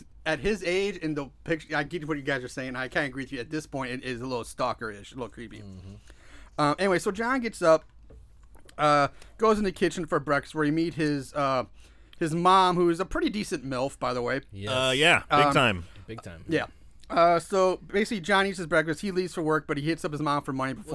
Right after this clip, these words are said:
Speaker 1: beforehand.
Speaker 2: says, she says, like, uh, "No, good morning. I mean, good afternoon." And then she hands him a plate of bacon.
Speaker 1: Yep, plate of bacon.
Speaker 2: Nothing else.
Speaker 3: Maybe he's on a keto diet.
Speaker 2: No eggs,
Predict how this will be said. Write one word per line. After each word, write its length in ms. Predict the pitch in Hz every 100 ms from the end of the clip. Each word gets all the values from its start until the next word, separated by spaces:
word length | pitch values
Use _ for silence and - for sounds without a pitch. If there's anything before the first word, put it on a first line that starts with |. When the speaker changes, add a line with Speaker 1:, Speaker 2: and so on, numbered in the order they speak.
| 123 117
Speaker 1:
beforehand. 160 | 120
Speaker 2:
says, 140 | 185 170
she 180 | 156 220
says, 280 | 208 185 143
like, 260 | 139 131
uh, 500 | 135 117 107 104 98 87 -
"No, 100 | 160
good 180 | 143 147
morning. 440 | 117 131 147 110 101
I 40 |
mean, 260 | 98 95 87
good 180 | 104 104
afternoon." 560 | 101 101 101 117 101
And 180 | 101 131
then 120 | 147
she 160 | - 165
hands 280 | 196 269 262
him 160 | 233
a 120 | 135
plate 460 | 110 - 160 208 -
of 80 | 107 - - -
bacon. 460 | 147 143 - - 156
Speaker 1:
Yep, 180 | 160 - -
plate 180 | 147 165
of 60 | 135
bacon. 260 | 123 151 - - - -
Speaker 2:
Nothing 300 | 131 359 302
else. 300 | 147 - -
Speaker 3:
Maybe 220 | 123 139
he's 140 | 139
on 120 | 139 120
a 40 |
keto 420 | - 123 120 110
diet. 280 | 95 92 87
Speaker 2:
No 120 | 180 185
eggs, 320 | 95 113